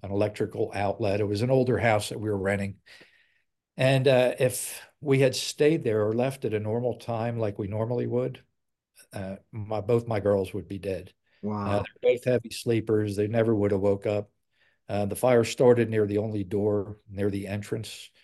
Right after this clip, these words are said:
Speaker 2: Mm.
Speaker 1: Uh, they never would have got out of the room alive.
Speaker 2: Mm. Mm.
Speaker 1: And so here we are down in Florida, and we're at a conference, and we have now literally lost everything.
Speaker 2: Mm.
Speaker 1: I mean,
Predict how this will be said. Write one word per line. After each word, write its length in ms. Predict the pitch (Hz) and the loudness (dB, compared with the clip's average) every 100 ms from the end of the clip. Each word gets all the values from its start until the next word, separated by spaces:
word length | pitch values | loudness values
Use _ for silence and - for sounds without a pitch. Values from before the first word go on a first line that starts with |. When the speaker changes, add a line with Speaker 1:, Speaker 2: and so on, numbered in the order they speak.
| _ 139 | _ -12
Speaker 2:
Mm. 160 | 110 | -6
Speaker 1:
Uh, 140 | 104 101 | -4 -2
they 120 | 110 | -2
never 200 | 107 104 | -2 0
would 160 | 98 | 2
have 100 | 101 | 2
got 120 | 95 101 | 2 2
out 160 | 101 | 2
of 40 | 92 | 0
the 80 | |
room 260 | 92 98 98 | -2 -2 -2
alive. 600 | 92 92 101 95 - - - | -4 -2 -2 -6 -10 -18 -10
Speaker 2:
Mm. 180 | 107 101 _ _ _ _ - | -8 -8 _ _ _ _ -10
Mm. 160 | 110 110 | -4 0
Speaker 1:
And 240 | 113 110 | 2 2
so 180 | 139 120 | 2 6
here 160 | 143 | 8
we 160 | 143 131 | 8 10
are 180 | 127 123 | 8 8
down 260 | 120 117 | 6 4
in 60 | 110 | 2
Florida, 680 | - 135 147 123 107 107 104 | 0 0 2 0 -2 -4 -6
and 180 | 107 104 | -8 -2
we're 140 | 110 | 2
at 140 | 117 113 | 4 2
a 40 | |
conference, 840 | 98 135 139 - 107 104 - - - | 0 -2 -2 -2 -6 -6 -10 -12 -8
and 160 | 110 | -4
we 140 | 110 107 | 0 0
have 100 | 117 | 0
now 220 | 113 110 | 2 2
literally 400 | 117 117 104 98 | 2 2 2 0
lost 320 | 104 104 - | -2 -4 -6
everything. 500 | 104 104 90 98 98 _ _ 117 | -6 -6 -8 -10 -12 _ _ -8
Speaker 2:
Mm. 200 | 107 98 | -6 -6
Speaker 1:
I 40 | |
mean, 160 | 104 | -8